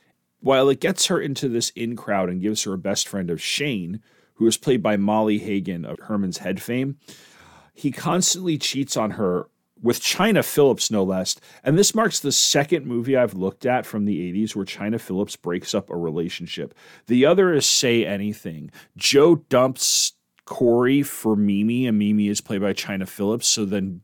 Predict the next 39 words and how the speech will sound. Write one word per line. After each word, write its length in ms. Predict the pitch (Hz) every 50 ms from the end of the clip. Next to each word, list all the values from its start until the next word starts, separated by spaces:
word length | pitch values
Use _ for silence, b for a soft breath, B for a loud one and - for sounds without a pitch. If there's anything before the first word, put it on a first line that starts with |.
| _
that's 280 | - 101 101 101 - -
why 140 | 101 98 98
Corey 420 | - - - 104 90 95 101 101
writes 260 | 92 92 90 85 -
sixty-five 720 | - - 101 95 - - 101 98 - 98 90 92 95 90
songs 520 | - - - - 104 92 90 95 107 - -
about 320 | - 98 95 107 110 -
Joe. 460 | - - - 101 90 92 104 123 135 B B B B B
They're 180 | _ 117 120 98
all 180 | 110 120 127 131
about 360 | 123 117 120 110 104 - _
pain. 720 | - - - 127 120 113 107 101 95 85 80 76 69 - _ _ _ _ _ _ _ _ _ _ _ _ _ _ _ _ _
And 420 | - 127 135 135 135 139 123 - _ _ _ _ _ _ _ _ _ _ _ -
Hardy 560 | - - 143 165 196 202 214 196 160 - _ _
essentially 500 | - 135 - - 139 135 - - 135 120
treats 360 | 107 - - - 120 113 - -
Amanda 440 | - 113 107 104 104 107 101 98
as 120 | - - -
property 680 | _ - - 104 98 98 - 98 92 82 85 78 - _ _
anyway. 540 | - 90 80 67 62 57 50 - - - - _ _ _ _ _ _ _ _ _
And 120 | - 143
this 120 | 175 190 -
is 80 | 269
to 80 | 180 170
the 100 | 139 135
point 240 | 117 - 139 127 104
where 100 | 120 113
he 160 | 95 104 113
refers 540 | 110 107 101 - - - 165 208 214 - -
to 120 | - 117
his 140 | 110 101 -
property, 480 | - - - 98 98 - 110 95 95 98
actually, 440 | 92 101 - - - 90 90 90
after 260 | 92 107 120 - - 98
catching 420 | - - - 120 - - 104 95
Keith 300 | - - - - - -
looking 320 | 87 98 - - 87 85
at 60 | 85 82
her. 280 | 80 80 71 69 -